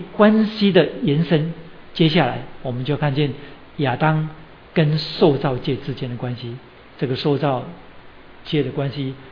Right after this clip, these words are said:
让我们看见亚当跟所有的被造物完全是分离出来的。我的意思不是说我们从这个世界当中被分离出来，而是动物是动物，人是人，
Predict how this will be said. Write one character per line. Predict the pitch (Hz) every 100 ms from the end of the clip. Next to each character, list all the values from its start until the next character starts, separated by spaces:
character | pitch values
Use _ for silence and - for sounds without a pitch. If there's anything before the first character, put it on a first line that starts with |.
| -
让 | 147
我 | 127
们 | 123
看 | 151 139
见 | 151 123 - - -
亚 | 156 131
当 | 165 180
跟 | 180 190 185
所 | - - 156 226
有 | 196 135 -
的 | 151 - - - -
被 | 190
造 | 202 160
物 | 180 135 - - -
完 | 147 175
全 | 170 123
是 | 135
分 | 123 - 147
离 | 139 127
出 | 135
来 | 120
的。 | 117 135 - - - - - - -
我 | 131
的 | 165
意 | 175
思 | 165
不 | 127
是 | 143
说 | 147 151 143
我 | 180 151
们 | 127
从 | 123 131
这 | 147
个 | 135
世 | 160
界 | 139
当 | 139 135
中 | 135
被 | 139
分 | 143 135
离 | 123
出 | 135
来， | 123 113 - - -
而 | 139
是 | 135 160 - - - - - - -
动 | 160 147
物 | 139
是 | 123 139
动 | 147 127
物， | 127 113 - - - - -
人 | 135 127 135 131 147 151 - - - - -
是 | 143
人， | 113